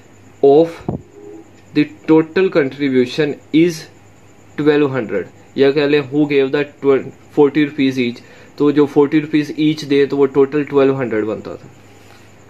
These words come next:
जब हम इसकी cutting वगैरह करेंगे तो ये हमारे पास आ जाएगा जी फिफ्टी परसेंट, ठीक है। इसमें हमने क्या करना है जी, percentage निकालनी थी। तो आपको समझ आ गया होगा जी, what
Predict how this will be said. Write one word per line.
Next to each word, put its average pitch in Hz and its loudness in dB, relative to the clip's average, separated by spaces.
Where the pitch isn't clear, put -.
जब 156 2
हम 180 0
इसकी 165 -2
cutting 180 0
वगैरह 151 0
करेंगे 131 0
तो 135 -4
ये 135 2
हमारे 131 -2
पास 135 -4
आ 127 -2
जाएगा 127 2
जी 135 -6
फिफ्टी 135 -6
परसेंट, - -6
ठीक 151 -8
है। 151 -6
इसमें 165 2
हमने 147 0
क्या 151 2
करना 147 -4
है 151 -4
जी, 165 0
percentage 147 -2
निकालनी 127 -2
थी। - -16
तो 139 -2
आपको 135 -2
समझ 151 -4
आ 135 0
गया 147 0
होगा 127 0
जी, 135 -4
what 131 -2